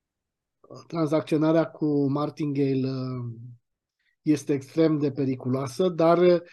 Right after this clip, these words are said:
să nu se facă confuzie cu medierea unor poziții, cu acel, uh, D C A, poate, sau lucruri care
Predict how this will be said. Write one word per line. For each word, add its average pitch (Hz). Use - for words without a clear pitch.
să -
nu 170
se 180
facă 170
confuzie 165
cu 147
medierea 143
unor 143
poziții, 131
cu -
acel, 151
uh, 127
D 127
C -
A, 170
poate, 143
sau 131
lucruri 170
care 156